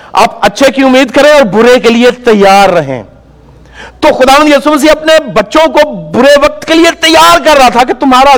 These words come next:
دل نہ گھبرائے۔ ایک ہی کام کرنا، مجھ پر ٹرسٹ کرتے رہنا، مجھ پر ٹرسٹ کرتے رہنا۔ میرے باپ کے گھر میں بہت کچھ ہے۔ مکان کا مطلب کیا ہے؟ کہ خ-، مکان کا مطلب یہ نہیں ہے کہ اتھے بیٹا کو دو ہزار سال تو مکان ہی بنا انڈیا ساڑھ لی،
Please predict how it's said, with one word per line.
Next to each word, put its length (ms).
دل 200
نہ 60
گھبرائے۔ 400
ایک 300
ہی 60
کام 300
کرنا، 260
مجھ 260
پر 120
ٹرسٹ 440
کرتے 300
رہنا، 280
مجھ 200
پر 120
ٹرسٹ 340
کرتے 300
رہنا۔ 260
میرے 260
باپ 300
کے 120
گھر 120
میں 120
بہت 520
کچھ 200
ہے۔ 140
مکان 400
کا 120
مطلب 380
کیا 200
ہے؟ 60
کہ 120
خ-، 200
مکان 500
کا 100
مطلب 260
یہ 120
نہیں 120
ہے 80
کہ 120
اتھے 240
بیٹا 360
کو 80
دو 100
ہزار 320
سال 160
تو 120
مکان 320
ہی 40
بنا 220
انڈیا 220
ساڑھ 180
لی، 140